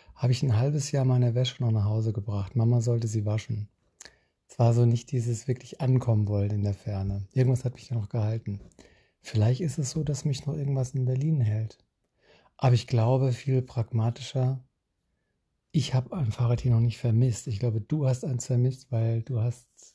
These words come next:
in deiner Forschung waren, dass wir zwei eine Fahrradtour irgendwie machen. Und ich habe das nie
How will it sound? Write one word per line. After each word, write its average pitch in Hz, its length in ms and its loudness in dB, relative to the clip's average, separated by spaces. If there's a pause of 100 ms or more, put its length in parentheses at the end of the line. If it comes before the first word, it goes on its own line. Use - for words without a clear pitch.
(200)
in 123 100 -4
deiner 113 220 0
Forschung 123 400 0
waren, 123 140 2
dass 113 100 -2
wir 123 100 2
zwei - 180 -4
eine 120 200 2
Fahrradtour 127 420 -2
irgendwie 131 180 0
machen. 143 260 0 (480)
Und 131 120 0
ich 110 120 0
habe 127 100 -2
das 123 160 -6
nie 127 320 4